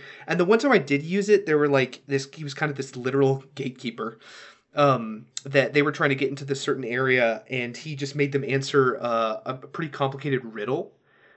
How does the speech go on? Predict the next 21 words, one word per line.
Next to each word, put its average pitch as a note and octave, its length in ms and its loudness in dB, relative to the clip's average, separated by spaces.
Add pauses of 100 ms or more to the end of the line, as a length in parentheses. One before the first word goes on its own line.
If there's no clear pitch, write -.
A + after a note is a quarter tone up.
(220)
um, B2 500 0
and C#3+ 140 -2
then, C#3 100 2
like, B2+ 220 -2
gave B2 320 0
the, A2+ 460 -4
uh, A2 360 -6 (120)
logical A#2+ 420 -6
reason A2+ 320 -8
why G#2+ 80 -8
he's A#2 160 -12
like, A2 320 -8
"Only, C3 560 -2
like, C3+ 180 -6
we C#3+ 100 -10
can't C3+ 440 -2
allow A#2+ 300 0
dumb A#2 240 -2
people A#2+ 260 -6
in F#2+ 100 -8
here." B2+ 340 -16